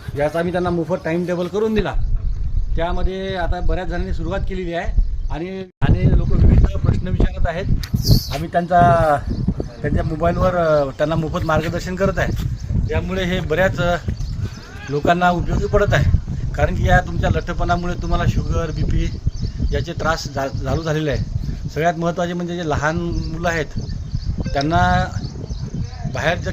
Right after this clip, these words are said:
खेळणं वगैरे कमी असल्यामुळं आणि शाळेमध्ये बी सुद्धा खेळाचं महत्त्व कमी झाल्यामुळं, कारण की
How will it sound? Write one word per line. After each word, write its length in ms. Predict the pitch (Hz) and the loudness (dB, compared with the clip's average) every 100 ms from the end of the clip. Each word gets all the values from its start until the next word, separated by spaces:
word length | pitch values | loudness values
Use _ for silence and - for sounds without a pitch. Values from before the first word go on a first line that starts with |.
| - | 0
खेळणं 580 | 147 160 180 180 180 175 | 0 2 2 2 2 2
वगैरे 260 | 165 175 | 0 0
कमी 220 | 165 165 | -2 0
असल्यामुळं 440 | 185 165 180 185 175 | -2 0 0 0 0
आणि 240 | 135 156 | 0 -2
शाळेमध्ये 460 | - 139 170 175 185 | -2 -2 0 -2 -2
बी 60 | |
सुद्धा 440 | 170 160 180 180 180 - - - - - - - | -4 0 4 4 4 0 -4 -4 -6 -10 -10 -6
खेळाचं 400 | - 147 165 160 | 0 2 2 0
महत्त्व 280 | 165 156 170 | -2 -2 -4
कमी 220 | 165 160 | -4 -2
झाल्यामुळं, 440 | 165 156 175 180 151 | 2 2 2 0 -2
कारण 260 | - 147 | 0 -2
की 320 | 160 175 180 | -2 -2 -2